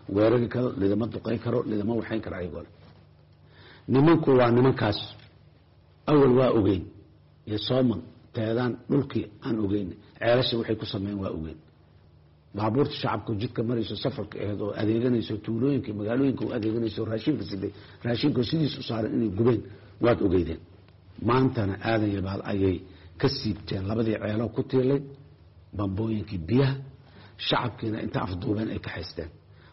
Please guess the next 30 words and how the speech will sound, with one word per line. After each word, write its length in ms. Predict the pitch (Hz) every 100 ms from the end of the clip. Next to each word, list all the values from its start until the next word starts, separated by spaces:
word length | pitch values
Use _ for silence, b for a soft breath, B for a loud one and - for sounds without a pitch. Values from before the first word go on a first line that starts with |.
| 104
Maalin 360 | 117 131 147 135
walbana 340 | 120 120 117
sidaasay 440 | 143 135 110 127
yeeli 300 | 113 135 139
doonaan, 340 | 113 113 104 98 B B
meelaha 380 | 127 135 151 127
kale 160 | 127 117
oo 40 |
laga 180 | 104 117
sii 160 | - 113
eriyey. 240 | 110 104 95 B B B
Kuwii 200 | - 190
hore 220 | 160 151 139
laga 160 | 147
soo 160 | 147 147
eriyeyna 320 | 131 143 139
sidaasay 420 | 139 143 120 127 117
yeeleen, 280 | 110 143 139 B B -
oo 120 | 101
aan 120 | 117 117
misaal 260 | 107 143
u 40 | 117
soo 140 | 123
qaato 220 | 113 107
gobolka 300 | 107 131 101 110
Hiiraan, 300 | 120 127 95 B B B
kuwaanina 480 | - 156 131 120 117
siday 280 | 110 123 110 107
yeeli 200 | 104 87
doonaan. 300 | 90 85